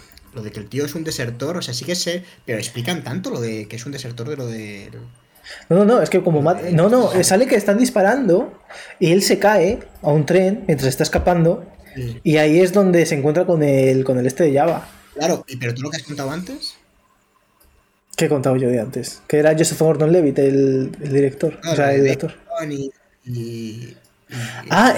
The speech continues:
Speaker 2: no,
Speaker 1: ¿cómo se
Speaker 2: eso,
Speaker 1: llama la otra?
Speaker 2: eso obviamente, David, es porque cuando tú ves Star Wars Vision es porque eres un gran conocedor de, de,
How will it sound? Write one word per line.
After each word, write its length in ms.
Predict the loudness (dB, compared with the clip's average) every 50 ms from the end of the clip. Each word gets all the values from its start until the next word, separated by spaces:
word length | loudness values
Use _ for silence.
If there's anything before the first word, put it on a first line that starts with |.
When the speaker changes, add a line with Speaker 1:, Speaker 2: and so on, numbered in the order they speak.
| 4 4
Speaker 2:
no, 160 | 6 6 4
Speaker 1:
¿cómo 80 | 4
se 60 | 4 2
Speaker 2:
eso, 140 | 2 0 -2
Speaker 1:
llama 120 | -2 -4
la 60 | -6
otra? 120 | -2 0 0
Speaker 2:
eso 220 | 2 4 4 4
obviamente, 560 | 4 4 4 2 4 4 2 2 2 4 4
David, 320 | 4 4 6 6 4 4 2 2
es 160 | 0 0 0 0
porque 440 | 0 0 0 0 0 0 0 0
cuando 300 | 0 -2 0 0 0 2
tú 140 | 4 4 4
ves 180 | 4 4 2 0
Star 220 | -2 0 2 2
Wars 220 | 4 4 4 4 2
Vision 280 | 0 0 2 0 0
es 100 | 0 0
porque 240 | 0 -2 0 2 2
eres 160 | 2 2 4 4
un 220 | 4 4 6 6
gran 320 | 4 4 4 4 2 2
conocedor 640 | 2 2 2 2 2 2 2 4 4 6 4 4 4
de, 640 | 4 4 4 4 4 4 4 4 4 4 2 2 0
de, 640 | 0 -2 0 0 0 0 0 0 -2 -2 -4 -6